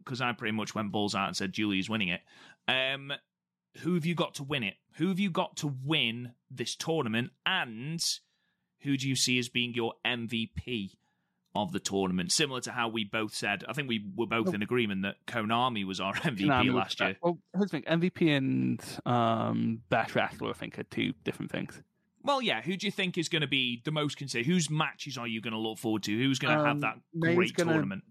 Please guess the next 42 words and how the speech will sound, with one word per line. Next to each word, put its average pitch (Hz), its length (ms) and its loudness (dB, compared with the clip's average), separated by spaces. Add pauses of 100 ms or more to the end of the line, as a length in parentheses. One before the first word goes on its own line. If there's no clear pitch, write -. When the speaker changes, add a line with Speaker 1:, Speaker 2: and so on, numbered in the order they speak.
(200)
Speaker 2:
probably 147 280 0
have 143 200 2 (120)
consistent 147 440 -4
performances. 147 480 2
She's 139 140 0
not 139 120 6
really 135 140 4
done 127 180 4
much 127 200 2
single 127 260 2
stuff - 280 -2
this 135 180 -2
year. 139 200 2 (1040)
Speaker 1:
No, 185 180 4
that's 196 160 4
Speaker 2:
So, 127 100 8
Speaker 1:
true. 120 380 6 (500)
Speaker 2:
she 143 140 -2
might 127 200 2
be 131 80 0
raring 120 320 0
to 127 100 -10
go. 120 280 0
Who 123 100 -6
knows? 117 240 -8 (680)
Um, 120 920 0
I 127 80 -4
think - 840 -6 (340)
Himika 131 400 2
could 131 120 0
do 127 180 6
well. 123 160 6
She - 140 -6
does 120 160 0
really 120 180 0
good 117 180 0
in 117 60 0
these 117 120 0
short 120 280 2
blasts, - 500 -2
as 123 160 2
does, 120 160 -10